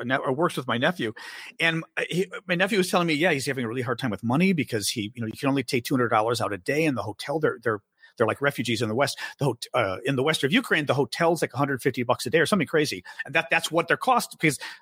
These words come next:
the town has tripled from a hundred thousand people to three hundred thousand 'cause of the refugees. And I said to my nephew, "Well, didn't he take out money in advance?" Like, he, he actually was preparing for the invasion, this guy. He believed Putin was coming. And he goes, "Yeah, he took out, like, two thousand bucks, but he keeps giving it away." "What, what do you mean he's giving it away?" He goes,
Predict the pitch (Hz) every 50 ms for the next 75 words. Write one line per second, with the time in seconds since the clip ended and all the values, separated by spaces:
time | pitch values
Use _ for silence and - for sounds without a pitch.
0 | _ - 139 - - 185 170 170 165 165 143 127 - - - 185 180 180 160 147
1 | - 147 131 120 139 175 170 180 - 160 160 156 - 160 - - 151 - 165 139
2 | - 120 - - 170 160 156 143 131 - 131 120 127 135 123 - 127 117 120 120
3 | 151 185 - 226 175 - 139 131 - - - - - - - - - - - _
4 | _ 180 175 175 170 170 151 151 - _ _ - 180 180 214 185 180 160 160 214
5 | 302 - - 262 180 185 175 160 - 247 247 269 220 - - 214 - 175 170 -
6 | 143 147 151 156 156 143 120 110 131 185 302 - - - - - - 262 277 254
7 | 190 208 262 254 220 - - 208 175 170 151 - - 160 - - 208 196 190 185
8 | 175 - 170 139 131 131 120 113 147 202 220 - 117 120 156 175 - - - 87
9 | - 185 170 165 147 151 151 143 - - 160 143 135 120 117 - - 247 269 277
10 | 165 131 - - - - - - - - - 214 240 247 226 262 240 - - 466
11 | 427 294 - - 277 - 247 220 196 - - 247 - 214 196 208 - 214 185 180
12 | 262 269 - - - 226 214 - - 262 - - - 262 233 262 254 247 240 247
13 | 311 370 294 226 240 269 - 523 554 571 571 539 - - 359 320 294 269 294 311
14 | 381 359